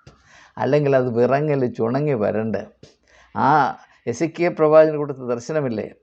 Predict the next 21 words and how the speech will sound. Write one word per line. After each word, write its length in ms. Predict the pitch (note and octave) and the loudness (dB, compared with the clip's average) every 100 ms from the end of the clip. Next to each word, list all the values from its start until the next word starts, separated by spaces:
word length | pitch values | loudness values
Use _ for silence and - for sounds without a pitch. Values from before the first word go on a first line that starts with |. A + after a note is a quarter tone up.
| - _ _ _ - | -20 _ _ _ -6
താഴ്വാരത്തിൽ 600 | A2+ C3+ D#3 D#3+ D#3 D3+ | -4 2 2 2 0 -8
കുമിഞ്ഞു 400 | C#3 B2+ C#3 D#3 | -10 -10 -8 -4
കിടക്കുന്ന 500 | C#3+ C3+ C3 B2+ A#2+ A2+ A2 | -4 -4 -6 -8 -8 -8 -8
ഉണങ്ങിയ 520 | A#2 C3 C#3+ C3+ A#2+ | -8 -6 -6 -6 -6
അസ്ഥികൾ, 480 | G#2+ - B2 - - _ _ _ _ _ _ _ _ _ | -8 -8 -8 -6 -10 _ _ _ _ _ _ _ _ _
അതുപോലെ 520 | - A#2+ D3+ D3 C#3+ B2+ | -10 -4 2 2 2 0
വിശ്വാസ 380 | A#2+ C#3+ C#3+ - | -4 -4 -4 -4
സമൂഹം 380 | B2+ B2 B2 A2 | -8 -6 -4 -4
ആയിത്തീരും. 520 | G2+ B2+ C#3+ C#3 A#2+ A2+ | -2 -2 -2 -2 -2 -2
ഇത് 140 | A#2 G#2+ | -2 -2
ആയിത്തീർന്നിരിക്കുന്നു. 1080 | F#2+ C#3+ D3+ C#3+ C3+ D3+ F3 D#3 F3+ E3 C3+ - _ - - - _ _ _ _ _ _ - | 0 0 -2 0 0 2 -2 0 -2 -2 -6 -8 _ -20 -20 -20 _ _ _ _ _ _ -4
ഇത് 220 | A3+ C4+ | 2 4
മനസ്സിലാക്കുവാൻ 800 | C4 G3 - E3+ C#3 - A#2+ F2+ - _ _ _ _ | 4 2 0 -2 -2 -2 -6 -6 -8 _ _ _ _
ജോസഫ് 400 | D3 D3+ E3 - | -4 -2 -4 -4
മാർ 160 | C#3 C3 | 2 2
ഗ്രിഗോറിയോസ് 640 | A#2+ A#2+ A2+ A#2 A#2 A2+ | 2 -6 -2 -2 -4 -8
തിരുമേനി 480 | - G#2+ G#2+ G#2+ G#2 G#2 - | -8 -8 -6 -6 -6 -8 -14
ശ്രമിക്കണം, 640 | - A#2+ A#2+ A#2+ C#3 C#3 A#2 | -8 -6 -4 -4 -2 -2 -4
ശ്രമിക്കും 560 | - B2 A#2+ B2 E3+ E3 | -4 0 0 -2 -4 -4
എന്ന 180 | A2+ A#2 | -2 -2
പ്രതീക്ഷ 340 | A2 A#2 B2+ | -2 -4 -4